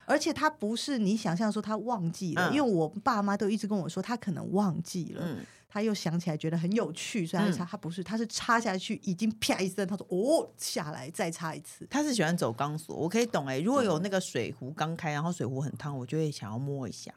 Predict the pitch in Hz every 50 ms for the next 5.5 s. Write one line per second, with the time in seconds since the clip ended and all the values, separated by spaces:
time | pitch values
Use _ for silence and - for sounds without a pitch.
0 | - _ - - 220 220 208 254 302 - - - - - - 208 208 - - 185
1 | 254 269 262 226 185 202 220 190 214 208 202 220 226 220 - 240 - 277 277 190
2 | - 320 320 415 392 269 330 339 262 175 160 - - 196 294 302 - - - -
3 | - 254 - - 466 466 - - - - 392 302 339 - - - 330 330 - -
4 | - 330 359 - 349 302 294 302 - 277 277 277 - - - 294 302 381 294 269
5 | 254 254 277 - - 254 - - - -